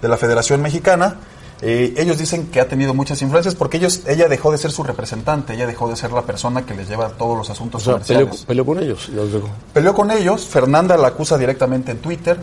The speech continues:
Speaker 1: dice, bueno, quien se haya peleado con Claudia Ruiz, técnicamente la sacan de todos los patrocinios,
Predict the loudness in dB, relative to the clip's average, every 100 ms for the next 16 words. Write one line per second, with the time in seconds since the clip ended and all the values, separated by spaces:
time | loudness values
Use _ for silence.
0 | -6 -6 -2 -2 -4 -2 2 2 4 4
1 | 4 2 2 4 6 4 2 0 -2 -2
2 | -2 -2 -4 -2 -4 0 0 0 -2 0
3 | 2 2 0 0 0 0 0 0 -2